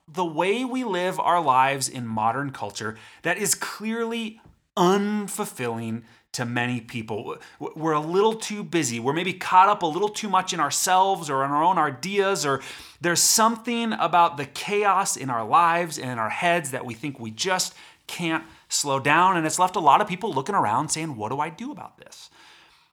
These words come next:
And so, for me, I want to live a life that has a little more meaning and substance to it. And this podcast is a desire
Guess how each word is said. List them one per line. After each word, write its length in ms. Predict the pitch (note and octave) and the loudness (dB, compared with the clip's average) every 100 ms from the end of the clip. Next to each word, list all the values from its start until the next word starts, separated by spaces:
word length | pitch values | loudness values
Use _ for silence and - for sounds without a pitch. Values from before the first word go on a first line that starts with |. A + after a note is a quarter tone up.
| _ | _
And 140 | D3+ | -2
so, 360 | E3+ G#3+ - - _ _ _ _ - - _ - - - | 2 2 2 -12 _ _ _ _ -16 -16 _ -18 -18 -16
for 180 | - E3 | -4 -2
me, 540 | G#3 G3 A2+ F3+ - - _ _ _ _ C3+ | 0 -2 -4 -6 -10 -20 _ _ _ _ 2
I 200 | D#3+ B3+ | 4 4
want 280 | D#3+ G#2+ - | 2 -2 -8
to 80 | |
live 220 | G2+ G2+ C3 | -12 -12 -14
a 40 | |
life 520 | B2 D#2+ C3+ - - _ _ _ _ _ _ _ | -8 -8 -8 -14 -20 _ _ _ _ _ _ _
that 160 | C#3 - | -2 0
has 420 | D#3 F#3 B3+ B2+ B2 | 0 2 2 0 -6
a 60 | |
little 180 | C3 B2 | -4 -2
more 180 | B2+ A2+ | -2 -4
meaning 560 | A#2 B2+ A#2 G#2+ G2 A2 | -4 -4 -4 -8 -12 -12
and 160 | A#2+ | -8
substance 560 | A2 B2+ A2+ - G#2 - | -4 -4 -4 -8 -8 -8
to 180 | - A#2+ | -4 -4
it. 80 | B2 | -4
And 220 | B2+ B2+ | -6 0
this 180 | G#3+ - | 0 0
podcast 800 | - F3 E3+ - D#3 C#3+ - | 6 6 6 0 0 0 -2
is 180 | - A#2+ | -10 -12
a 40 | A2+ | -10
desire 520 | A#2 A#2 C3+ C3+ | -6 0 2 2